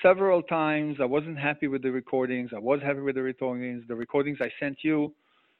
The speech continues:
is with, uh, a lovely girl named Melissa, who is, you know, I don't know anybody that sings like she does.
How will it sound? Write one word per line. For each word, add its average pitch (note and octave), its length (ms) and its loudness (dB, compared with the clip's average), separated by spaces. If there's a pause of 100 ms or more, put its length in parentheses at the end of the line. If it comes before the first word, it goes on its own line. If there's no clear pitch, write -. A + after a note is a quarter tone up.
(280)
is A#2+ 280 -6
with, B2 220 -2 (140)
uh, A#2+ 180 -6 (100)
a B2 40 -4
lovely C3+ 300 2
girl B2+ 300 0
named A#2+ 220 -6
Melissa, A#2+ 640 -4 (180)
who C3 200 -6
is, B2 260 -6 (760)
you A#2+ 80 -10
know, A2+ 640 -8 (800)
I D3 100 6
don't C#3+ 160 2
know D3 140 4
anybody C3+ 380 2
that A#2 200 -10
sings B2+ 180 -6
like G#2+ 140 -6
she G#2 120 -10
does. F2+ 220 -16